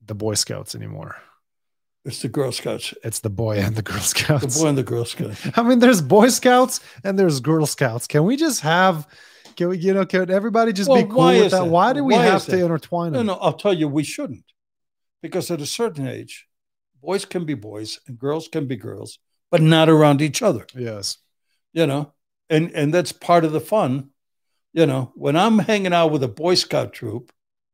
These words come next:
Speaker 2: you know, I'm hanging out with a bunch of guys. I'm establishing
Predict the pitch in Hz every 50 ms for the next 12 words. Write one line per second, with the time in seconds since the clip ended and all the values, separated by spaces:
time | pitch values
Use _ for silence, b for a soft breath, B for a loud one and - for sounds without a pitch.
0 | _ _ _ _ _ _ _ _ _ _ _ _ _ _ _ _ _ _ _ _
1 | _ _ _ _ - 151 139 131 131 127 139 - _ - 170 185 214 185 185 185
2 | 180 175 160 151 147 147 151 160 147 135 104 - 135 135 139 131 - 156 131 190
3 | 202 208 185 123 92 78 - - - _ _ _ _ _ _ _ _ _ _ _
4 | _ - 151 147 156 156 151 - - - 214 220 247 247 214 190 156 120 - -
5 | - 131 110 101 95 90